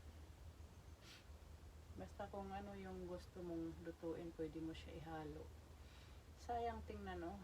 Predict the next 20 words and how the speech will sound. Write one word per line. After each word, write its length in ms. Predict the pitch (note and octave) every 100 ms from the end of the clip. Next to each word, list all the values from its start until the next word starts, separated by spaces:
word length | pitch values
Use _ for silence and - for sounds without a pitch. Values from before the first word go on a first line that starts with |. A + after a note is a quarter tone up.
| F#3
namulaklak 640 | G3 G3+ G#3 G3+ - G3+ G3 -
pa 80 | G3 F#3
na, 80 | F3+
na 160 | F3+ F3 F3 E3+ E3+ - - - -
tuloy 480 | F#3 F3+ F#3 F#3+ F#3 -
pang 240 | F#3 F3+ F3+ -
pangbulaklak 880 | F3+ F3 D#3+ E3 E3+ E3 F3 F#3+ -
yung 160 | F3 E3+ D#3+
ating 240 | E3+ F3+ -
ampalaya. 640 | F3 - E3 E3+ F3 E3+ - - - - - - - - - - - - - - -
Okay 320 | - A3 B3+ A#3+
lang. 320 | A3 A3+ G3+ - - - - - - - - - - - - - - - - - - - - - - - - - - - G3
Ganyan 400 | F#3+ F#3 G3 G3
yung 80 | G3
buhay 320 | G3 G3 F#3+
dito 240 | F#3 F#3+
sa 160 | F3+ F#3
malamig 400 | F#3 F3+ F#3 F3 F3
na 240 | F#3 F3+
lugar. 560 | G3 G3+ G3 F#3 F#3